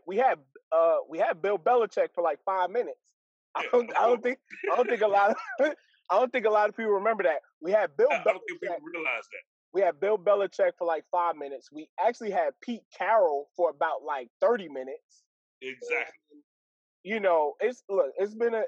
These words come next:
Speaker 1: it's been a rough road for us. It's been a rough journey for us. We did just lose our amazing all-star, uh,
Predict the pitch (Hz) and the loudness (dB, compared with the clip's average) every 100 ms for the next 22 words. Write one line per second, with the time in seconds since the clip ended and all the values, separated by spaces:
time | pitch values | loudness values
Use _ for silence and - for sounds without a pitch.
0 | - 175 185 208 180 185 185 165 185 180 | -6 -8 -4 -2 0 0 0 0 -2 -2
1 | 185 180 196 _ _ 156 151 180 175 160 | 0 2 0 _ _ -18 -6 -4 -2 0
2 | 170 151 170 175 165 175 175 208 _ _ | -2 0 -2 -2 -2 0 0 -2 _ _
3 | _ - 175 175 165 190 175 175 175 - | _ -10 -10 -8 0 0 0 -4 -8 -10
4 | 170 190 190 185 - 156 165 156 - 143 | -12 -10 -10 -12 -6 0 2 0 -4 -8
5 | 143 160 180 170 180 170 - 156 165 170 | -8 -8 -8 -6 -8 -8 -4 0 0 0
6 | - 165 165 160 160 160 _ _ _ _ | -2 0 2 0 0 -4 _ _ _ _
7 | - 147 151 | -6 -4 -2